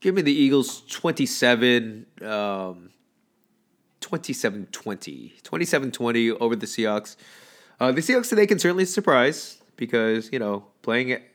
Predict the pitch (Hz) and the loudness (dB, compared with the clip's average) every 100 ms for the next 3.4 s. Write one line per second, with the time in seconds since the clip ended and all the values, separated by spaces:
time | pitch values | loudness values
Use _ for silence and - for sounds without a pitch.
0 | _ _ _ _ _ 113 120 143 120 104 | _ _ _ _ _ -2 0 0 -2 -4
1 | 107 - _ _ _ - 120 101 110 - | -10 -20 _ _ _ -6 0 0 -2 -4
2 | 95 90 - _ _ _ _ _ _ - | -6 -6 -12 _ _ _ _ _ _ -4
3 | 110 101 98 | -2 -2 -4